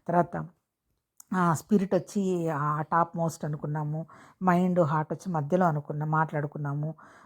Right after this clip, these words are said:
ఆ, ఆ తర్వాత ఇంకా ఏంటి, ఆ, తమో గుణం వచ్చేమో మేనిఫెస్టేషను, అంటే ఒక, ఒక రూపం ఎగ్జిస్టెన్స్ అయిందేమో తమో గుణం అనుకున్నాము. ఆ తర్వాత, ఆ, మధ్యలో ఉండే,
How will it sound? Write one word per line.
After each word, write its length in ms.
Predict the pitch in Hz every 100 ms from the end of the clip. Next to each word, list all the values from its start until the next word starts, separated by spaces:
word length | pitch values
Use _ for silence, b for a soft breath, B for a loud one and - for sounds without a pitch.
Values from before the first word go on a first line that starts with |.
| _
ఆ, 60 | 180
ఆ 340 | 175 202 180
తర్వాత 440 | 175 175 175 175 175
ఇంకా 240 | 175 185
ఏంటి, 440 | 170 160 160 165 170 b b b -
ఆ, 200 | 185 175
తమో 340 | 170 180 190 185
గుణం 220 | 175 165
వచ్చేమో 440 | 156 - 180 202
మేనిఫెస్టేషను, 960 | 202 160 165 175 185 156 165 156 143 156
అంటే 260 | 170 208
ఒక, 220 | 185 160
ఒక 260 | 156 156 160
రూపం 300 | 170 190 185
ఎగ్జిస్టెన్స్ 540 | 156 160 - 180 165
అయిందేమో 400 | 160 160 160 156
తమో 280 | 160 160 180
గుణం 260 | 175 160 156
అనుకున్నాము. 560 | 156 - 156 156 156 - B B B
ఆ 120 | 170 175
తర్వాత, 640 | 190 185 190 254 240 180 - b b b
ఆ, 180 | 180 185
మధ్యలో 440 | 180 190 175 185 180
ఉండే, 540 | 175 170 170 170